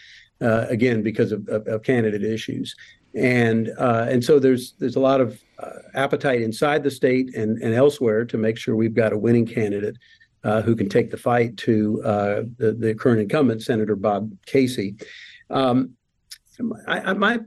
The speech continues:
perception of, uh, Philadelphia, I mean, sorry, Pennsylvania, is that it, it always moves another click or two in our direction from being a pretty reliably Democratic state, starting to move more and more in a Republican direction, especially as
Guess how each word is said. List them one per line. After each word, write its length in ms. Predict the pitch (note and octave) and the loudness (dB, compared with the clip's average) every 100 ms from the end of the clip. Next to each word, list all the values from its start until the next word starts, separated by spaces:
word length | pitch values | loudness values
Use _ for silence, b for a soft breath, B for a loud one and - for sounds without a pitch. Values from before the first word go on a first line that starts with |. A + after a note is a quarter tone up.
| _ | _
perception 480 | E3+ - G3+ G3+ F3 | -4 0 0 2 0
of, 240 | C3 - _ _ - - - - - _ _ - | 0 -6 _ _ -18 -16 -16 -18 -20 _ _ 0
uh, 160 | D#3 | 0
Philadelphia, 480 | - E3+ E3+ D#3+ E3 | 2 4 6 6 4
I 20 | |
mean, 160 | D3 C#3 | 2 4
sorry, 200 | D#3+ C#3 | 4 4
Pennsylvania, 680 | D3 C#3 - C#3+ D3 D3 C#3 | 2 0 0 0 2 2 2
is 140 | B2+ | 2
that 120 | C3+ | 0
it, 100 | C3 - | 0 -6
it 120 | - | -6
always 360 | - G#3 G3+ F#3+ | 0 2 2 4
moves 200 | F3 D3 | 4 4
another 240 | C#3+ D3+ | 4 2
click 300 | C#3+ - D#3 | 0 0 -2
or 60 | C3 | -2
two 180 | - C#3 | 0 2
in 60 | |
our 120 | B2 A#2+ | 4 4
direction 560 | A#2+ B2+ C3 A#2+ G#2+ | 4 4 2 -2 -2
from 240 | G2+ B2 A2 | -4 -2 4
being 300 | B2 A#2 B2 | 4 4 0
a 160 | - - _ - | -8 -20 _ -2
pretty 220 | A3+ E3 | 0 2
reliably 520 | C#3+ C3 C3+ B2 A#2+ | 4 6 4 4 2
Democratic 580 | B2 A#2+ A#2+ A#2+ A2+ - | 4 2 2 2 2 -2
state, 360 | - A#2 A2+ b b b b _ _ _ | 0 0 0 b b b b _ _ _
starting 300 | - C#3+ C#3 | 0 4 6
to 40 | |
move 220 | B2+ C3 A2 | 6 6 4
more 220 | C3 B2+ | 4 4
and 100 | A#2+ | 4
more 380 | B2 A#2+ A#2+ - _ _ _ | 4 4 4 0 _ _ _
in 120 | C3 B2+ | 2 4
a 40 | |
Republican 460 | A#2 - B2 A2+ - A#2 | 2 2 2 2 0 0
direction, 440 | A#2 A#2+ A#2+ B2 | 2 2 0 -4
especially 840 | G#2+ - G#3 G#3 - B2+ A2+ A2 A2 b b _ | -4 -2 0 0 0 0 0 0 -6 b b _
as 500 | - A#2+ A2+ A2 G#2+ | -2 2 2 2 -2